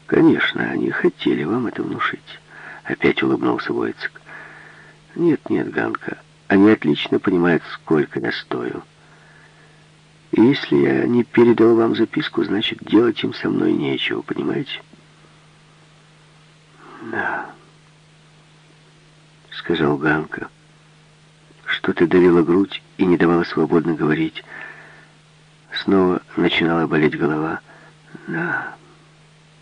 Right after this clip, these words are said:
повторил он и сам услышал свой голос со стороны. Как будто бы говорил не он, а кто-то третий, находящийся с ним рядом. «Я понимаю вас. Понимаю.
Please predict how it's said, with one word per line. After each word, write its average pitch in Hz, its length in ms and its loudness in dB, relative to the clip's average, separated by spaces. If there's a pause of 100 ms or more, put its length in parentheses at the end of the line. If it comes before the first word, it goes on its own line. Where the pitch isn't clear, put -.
(480)
повторил 73 480 0
он 76 160 -2
и 78 60 -6
сам 76 240 -4
услышал - 400 -4
свой 65 200 -2
голос 71 260 -4
со - 140 -6
стороны. 67 560 -6 (1040)
Как 73 180 -2
будто 85 320 2
бы 80 280 4
говорил 85 380 4
не 85 140 4
он, 110 240 2
а 73 80 -4
кто-то - 260 -4
третий, 95 580 0
находящийся - 720 -6
с - 80 -12
ним 78 160 -6
рядом. 71 400 -6 (880)
«Я - 240 -6 (200)
понимаю - 600 -4
вас. - 200 -6 (1500)
Понимаю. 98 580 -2